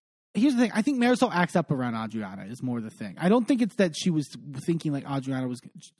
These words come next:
like, I don't think Marisol was gonna talk shit around, around Ad-, about Adriana necessarily. I think she was probably gonna act better.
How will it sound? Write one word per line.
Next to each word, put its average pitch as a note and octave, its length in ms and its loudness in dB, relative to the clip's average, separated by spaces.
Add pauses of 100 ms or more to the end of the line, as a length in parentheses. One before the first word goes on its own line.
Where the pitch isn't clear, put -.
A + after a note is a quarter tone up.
(100)
like, D3 180 0 (520)
I G3+ 80 6
don't B3+ 100 6
think A#3+ 120 0
Marisol G3+ 300 6
was F3 120 2
gonna E3+ 160 2
talk D#3 260 0
shit E3 140 2
around, D#3+ 400 0
around D#3 320 0
Ad-, D#3+ 260 -2
about D#3 420 0
Adriana D#3+ 420 0
necessarily. C#3 720 -2
I D3+ 100 -2
think D#3+ 220 -2
she D#3 100 -2
was C#3+ 140 -4
probably C#3 240 -4
gonna B2+ 320 -4
act B2 340 -6
better. B2 400 -4